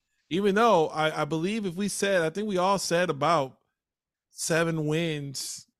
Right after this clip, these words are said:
you know, ten wins, if ten wins could happen if everything worked together, seven wins felt about right. Anything less than seven or six was gonna be pretty much a, everybody need to go no matter what.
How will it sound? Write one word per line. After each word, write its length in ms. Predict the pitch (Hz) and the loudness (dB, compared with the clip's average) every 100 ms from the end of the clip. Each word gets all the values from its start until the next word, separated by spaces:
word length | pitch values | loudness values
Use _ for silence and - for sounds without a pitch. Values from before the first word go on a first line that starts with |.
| _ - | _ -12
you 100 | 143 | -4
know, 500 | 135 127 123 123 127 _ _ _ _ _ - | -2 -2 -4 -8 -12 _ _ _ _ _ -6
ten 260 | 180 185 | 0 2
wins, 320 | 185 196 202 170 | 2 2 0 0
if 220 | 160 - - - - | -2 -4 -20 -20 -2
ten 220 | 226 262 | 0 2
wins 180 | 254 233 | 2 2
could 120 | 233 | 2
happen 400 | 196 196 190 185 | 2 2 0 0
if 180 | 170 160 | 0 0
everything 400 | 170 170 156 147 | 0 0 -2 -4
worked 260 | 143 156 135 | 0 0 -2
together, 360 | 135 131 131 | -2 -2 -2
seven 440 | 127 - 180 170 160 | -4 -2 -2 -2 -2
wins 240 | 156 147 | -4 -4
felt 220 | - 143 | -4 -2
about 320 | 143 139 135 127 | -2 -2 -2 -2
right. 380 | 127 127 123 - _ _ _ _ _ _ - | -4 -2 -6 -10 _ _ _ _ _ _ -4
Anything 300 | 170 170 170 | -2 0 0
less 240 | 156 151 | 0 0
than 120 | 151 | -2
seven 520 | 127 151 143 139 139 139 | -2 0 0 0 -4 -6
or 160 | 127 | -8
six 280 | 120 - 131 | -6 -6 -6
was 80 | 120 | -6
gonna 140 | 131 | -6
be 160 | 123 120 | -6 -8
pretty 240 | 117 151 | -8 -6
much 240 | 143 135 127 | -4 -4 -2
a, 360 | 127 120 110 - _ _ _ _ - | -4 -4 -8 -14 _ _ _ _ -2
everybody 440 | 156 151 135 131 | 2 4 4 2
need 100 | 123 | -2
to 60 | 113 | -4
go 200 | 123 120 | -2 -2
no 120 | 123 | -2
matter 200 | 127 123 | -2 -4
what. 460 | 113 113 143 127 117 | -4 0 0 0 -4